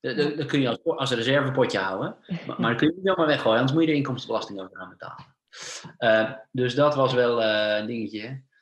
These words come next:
Eh, en, eh, nee, we hebben daar niet heel hard voor hoeven sparen. Uiteindelijk kregen we ons spaargeld wel een aardige knauw, want, eh, ik had als ondernemer, eh, met de Belastingdienst een, eh, voorlopig inkomen opgegeven. Dus die incasseerde gewoon maandelijks wat geld.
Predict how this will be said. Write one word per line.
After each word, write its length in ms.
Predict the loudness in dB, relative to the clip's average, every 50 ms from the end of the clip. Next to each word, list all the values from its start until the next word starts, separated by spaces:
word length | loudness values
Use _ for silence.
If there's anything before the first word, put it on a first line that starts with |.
| _ _ _ _ _ _ -4
Eh, 640 | 0 0 2 2 2 0 0 -2 -4 -6 -10 -12 -16 -18 _ _ _ _ _ _ _ _ _ _ _ _
en, 400 | -4 -2 0 0 -2 -2 -4 -6
eh, 1000 | -6 -6 -6 -8 -8 -8 -8 -8 -6 -8 -8 -8 -10 -12 -14 -16 -18 -18 -12 -6
nee, 120 | -4 -2 0
we 40 | 2
hebben 160 | 2 2 2
daar 100 | 2 2
niet 180 | 2 2 2
heel 200 | 2 2 4 4
hard 200 | 4 4 2 2
voor 200 | 0 0 0 0 0
hoeven 180 | -2 -4 -6
sparen. 500 | -10 -12 -12 -12 -12 -12 -14 -18 -20 -20 _ _
Uiteindelijk 840 | -4 -2 0 0 0 0 0 2 4 4 4 2 2 -4 -10 -14 -18 _ _ _ _ _ _ _ _ _ _ _ _
kregen 260 | -2 0 0 0 0
we 60 | 0
ons 100 | -2 -2
spaargeld 460 | -2 -2 -2 -2 -2 0 0 0 0
wel 180 | 2 2 0 0
een 80 | 0 -2
aardige 380 | -2 -2 -2 -2 -4 -8 -10
knauw, 560 | -10 -8 -8 -6 -4 -4 -2 -2 -2 -4 -6 -8
want, 320 | -8 -6 -6 -6 -4 -4
eh, 260 | -4 -4 -4 -4 -8 -12 -16 _ _ -20 -20 _ _
ik 160 | _ -12 -8 -4
had 180 | -4 -4 -2
als 140 | -4 -4 -4
ondernemer, 760 | -6 -6 -4 -4 -2 -2 -2 -2 -2 -4 -4 -4 -6 -6 -8 -8
eh, 160 | -10 -10 -12
met 160 | -10 -12 -12
de 60 | -12 -10
Belastingdienst 880 | -10 -8 -8 -10 -10 -12 -12 -12 -12 -12 -12 -12 -14 -14 -16 -14 -12
een, 240 | -12 -12 -12 -12 -12
eh, 400 | -12 -12 -12 -12 -12 -12 -12 -10
voorlopig 360 | -6 -2 0 0 0 0 -2
inkomen 400 | -4 -4 -2 -2 -4 -4 -6 -10
opgegeven. 520 | -14 -16 -16 -16 -14 -12 -12 -12 -14 -14
Dus 120 | -16 -14 -12
die 120 | -10 -10
incasseerde 480 | -8 -8 -8 -6 -4 -4 -4 -4 -4 -6
gewoon 160 | -8 -8 -10
maandelijks 420 | -10 -12 -12 -14 -16 -18 -18 -18
wat 120 | -18 -14 -10
geld. 380 | -10 -10 -8 -10 -14 -16 -18